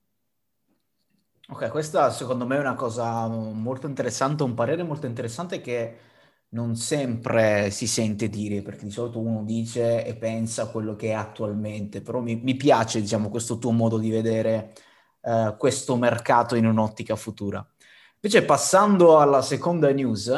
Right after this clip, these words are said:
ehm, in qualcosa di molto più frivolo, mettiamolo così, soprattutto nel nostro settore, ho voluto mettere quello che è Porsche, che in pratica sta presentando la seconda sua auto elettrica,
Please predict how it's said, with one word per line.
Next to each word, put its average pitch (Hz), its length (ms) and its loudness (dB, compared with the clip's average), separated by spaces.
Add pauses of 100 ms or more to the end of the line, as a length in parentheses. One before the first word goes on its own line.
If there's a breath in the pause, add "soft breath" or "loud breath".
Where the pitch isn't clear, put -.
(540 soft breath)
ehm, 123 760 0
in 123 80 -6
qualcosa 143 380 0
di 131 400 -4
molto 135 320 -2
più 120 100 -10
frivolo, 110 480 -2
mettiamolo 113 380 -2
così, 113 220 -6
soprattutto 113 420 -6
nel 107 100 -4
nostro 110 280 -6
settore, 117 720 -2 (260 loud breath)
ho 135 80 -4
voluto 170 320 4
mettere 139 800 4
quello 135 240 2
che 135 380 4
è 135 60 0
Porsche, 131 600 2
che - 80 -6
in 117 100 -4
pratica 131 480 2
sta 127 240 -2
presentando 131 500 -2
la 120 120 4
seconda 135 600 0
sua 131 320 4
auto 123 340 4
elettrica, 127 840 0